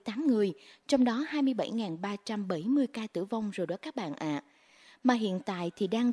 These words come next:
trong tâm dịch, vì vậy mà đây cũng mới chỉ là con số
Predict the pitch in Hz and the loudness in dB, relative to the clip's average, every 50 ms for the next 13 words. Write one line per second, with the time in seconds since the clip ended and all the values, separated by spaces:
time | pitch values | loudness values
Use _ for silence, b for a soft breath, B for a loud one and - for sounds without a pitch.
0 | - - 247 233 226 - - 226 220 220 196 185 190 - B B B B B B | 0 0 0 0 0 2 2 2 2 2 2 2 0 0 B B B B B B
1 | B - 233 226 - - 185 - - 190 190 180 180 214 226 220 - - - 175 | B 4 4 6 6 4 0 0 0 -4 -4 -4 -2 -2 -2 -2 -4 -2 -4 -2
2 | 175 208 226 254 294 370 - - - 214 220 214 180 156 151 - 208 202 196 190 | -2 0 -4 -4 -6 -8 -8 -6 -4 -2 -2 -2 -4 -6 -6 -6 -4 -4 -4 -4
3 | - - 220 240 320 | -4 -4 -4 -6 -6